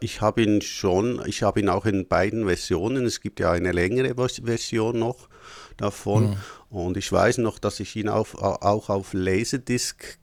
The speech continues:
Speaker 1: gesehen habe damals. Das war die erste Director's Cut Version. Und, äh, die haben es wirklich geschafft, <laughs> dort eine Laserdisc in vier zu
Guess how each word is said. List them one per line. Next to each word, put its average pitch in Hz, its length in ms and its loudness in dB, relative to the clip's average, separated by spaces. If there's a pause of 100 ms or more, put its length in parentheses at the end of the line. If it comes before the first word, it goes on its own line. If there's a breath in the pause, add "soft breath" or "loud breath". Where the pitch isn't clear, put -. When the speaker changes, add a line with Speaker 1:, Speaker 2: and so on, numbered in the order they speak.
(100)
Speaker 1:
gesehen 113 840 2
habe 98 240 0 (140)
damals. 113 560 2
Das - 180 -6
war 101 120 0
die - 280 -12
erste 110 800 2
Director's 107 600 -2
Cut - 340 -4
Version. 101 800 -2 (840 loud breath)
Und, 95 540 2
äh, 87 400 4 (400)
die 104 220 0
haben 101 260 4
es - 180 -2
wirklich - 400 0
geschafft, - 720 -2 (320)
<laughs> - 340 -20
dort 113 400 4 (400 loud breath)
eine 101 280 4
Laserdisc 110 680 2
in 104 180 -2
vier 110 520 -2
zu 107 240 -2